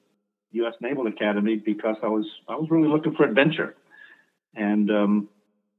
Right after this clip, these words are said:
didn't know whether I wanted to make the Navy car-, a career, but I wound up doing it for thirty years, and it went by pretty quick. So, um,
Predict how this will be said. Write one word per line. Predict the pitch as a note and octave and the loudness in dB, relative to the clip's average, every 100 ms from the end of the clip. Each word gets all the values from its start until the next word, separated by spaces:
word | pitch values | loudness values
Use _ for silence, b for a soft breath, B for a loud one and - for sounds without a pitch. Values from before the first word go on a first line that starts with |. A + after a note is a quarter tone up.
| _ _ - | _ _ -6
didn't | C3 C3+ C3 | -2 2 2
know | C3 | 4
whether | C3 C3 | 4 4
I | B2+ | 2
wanted | B2 B2+ | 0 -2
to | A#2 | -2
make | B2+ - | -4 -4
the | A#2 | -4
Navy | B2+ B2 | -2 -2
car-, | A#2 A#2+ A#2+ | -2 -2 0
a | A2 | -2
career, | G#2+ A2+ A#2+ D3 | 0 0 2 2
but | B2 G#2 - - | 0 -2 -6 -4
I | G#2 | -4
wound | G#2 A2+ A2 | -2 -2 -2
up | A2+ - _ _ _ | -6 -8 _ _ _
doing | F#2 A#2 A#2 | -2 -2 -2
it | A#2 | -4
for | G#2+ | -4
thirty | B2 A#2+ A2+ | 0 2 2
years, | B2 D3 C3+ | 2 2 2
and | G2+ | 0
it | |
went | G#2+ A2 | 0 0
by | A#2 A2+ - - | 2 0 -2 -6
pretty | A#2+ | -4
quick. | A2 G#2+ - - - | 0 -2 -4 -10 -4
So, | G#2 G#2 G#2+ | -2 0 2
um, | G#2 G2+ G2+ | 2 2 -2